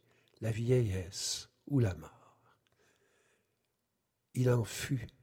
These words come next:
profondément terrifié. C'était donc là ce qui attendait tous les êtres vivants.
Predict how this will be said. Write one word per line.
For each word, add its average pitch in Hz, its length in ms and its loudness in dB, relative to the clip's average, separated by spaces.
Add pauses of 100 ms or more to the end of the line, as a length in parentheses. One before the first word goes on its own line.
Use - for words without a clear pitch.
(540)
profondément 95 920 0
terrifié. - 680 -16 (1700)
C'était - 400 0
donc 143 320 4
là 151 340 2 (220)
ce - 200 -2
qui 147 220 2
attendait 117 500 2 (140)
tous 160 340 0
les 147 240 0
êtres 143 300 -2
vivants. 147 540 -6